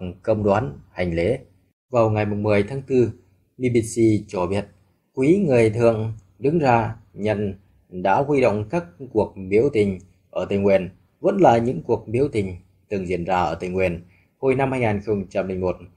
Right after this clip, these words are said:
và người cầm đầu những vụ lộn xộn này vẫn là Cecil Kirk, thủ lĩnh của Quỹ Người Thượng. Báo cáo của Human Rights Watch tháng tư năm hai nghìn không trăm linh ba ghi rõ, tổ chức Quỹ Người Thượng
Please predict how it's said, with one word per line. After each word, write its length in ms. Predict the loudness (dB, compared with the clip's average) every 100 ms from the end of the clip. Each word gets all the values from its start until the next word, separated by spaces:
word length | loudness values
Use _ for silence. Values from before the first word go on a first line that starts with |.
| _ _
và 100 | -6
người 180 | -2 -2
cầm 240 | -4 -4
đầu 260 | 0 2 0
những 320 | -4 -8 -6 -4
vụ 220 | 0 2
lộn 200 | 0 -2
xộn 200 | -4 -2
này 260 | -2 -4 -8 _ _
vẫn 220 | -10 -6 -4
là 240 | -4 -4 -8
Cecil 320 | -12 -8 -8 -2
Kirk, 200 | -2 -4 -10 _ _ -8
thủ 100 | -4
lĩnh 280 | -2 -4 -8 -8
của 340 | -2 -2 -2 -6
Quỹ 220 | -4 -4
Người 240 | -2 -2
Thượng. 360 | 0 -2 -2 -8 -16 _ _ _ _
Báo 200 | 0 0
cáo 360 | 0 0 0 -2
của 340 | 0 2 0 0
Human 540 | -2 -2 -4 -6 -6 -2
Rights 360 | 0 0 0
Watch 220 | 0 0 0 _ _ _ -6
tháng 200 | -4 0
tư 160 | 2 2
năm 140 | 2
hai 100 | 0
nghìn 140 | -2
không 240 | -4 -8 -8
trăm 180 | -8 -6
linh 120 | -4
ba 340 | -2 -2 -4 _ _ -8
ghi 140 | -4
rõ, 300 | 0 2 0 -2 _ _ _ _ _ -2
tổ 160 | 0 0
chức 100 | -2
Quỹ 160 | 0 0
Người 220 | 0 0
Thượng 300 | -2 -4 -8